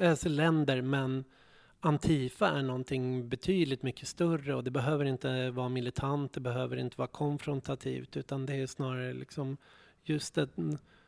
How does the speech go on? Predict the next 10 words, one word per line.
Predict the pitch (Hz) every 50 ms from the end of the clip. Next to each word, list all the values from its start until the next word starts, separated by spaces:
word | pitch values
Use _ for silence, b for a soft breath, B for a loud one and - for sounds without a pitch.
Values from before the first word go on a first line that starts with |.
| _ _
förkortad | - - - - 185 175 - - 175 151
beteckning | 139 151 - - 151 139 - - 151 143 131 131 127
på | - 143
en | 131 127
miljö | 127 127 123 127 139 147 147 139 127 123
som | - - 135 131
i | 131
huvudsak | 117 117 143 139 127 123 - - - - 160 143 139 139 - - -
är | 131 120 117 120 123 135 - _ _ _ _ _ _
antifascistisk. | - - 131 127 127 127 - - - - - 151 151 - - - - - - - - - - - - - - -